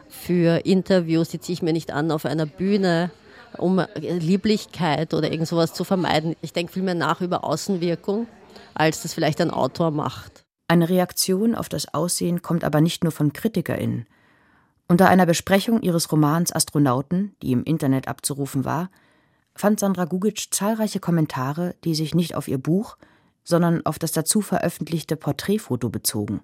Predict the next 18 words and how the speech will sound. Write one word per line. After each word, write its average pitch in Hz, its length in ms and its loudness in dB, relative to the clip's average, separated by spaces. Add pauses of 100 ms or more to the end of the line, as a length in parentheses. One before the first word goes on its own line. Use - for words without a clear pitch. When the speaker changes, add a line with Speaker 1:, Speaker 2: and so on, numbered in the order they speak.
(280)
Speaker 1:
Da 165 80 0
ist 170 160 0
eine 170 100 2
Besprechung - 480 0
von 180 160 2
einem 175 140 0
Text - 320 -2
und 185 100 2
darunter 170 460 4
werden 170 280 4
dann 175 140 6
in 175 120 4
den 170 160 6
Kommentaren 180 680 4
von 170 140 2
den 165 160 2
typischen 175 480 -4
Trollen, 165 480 2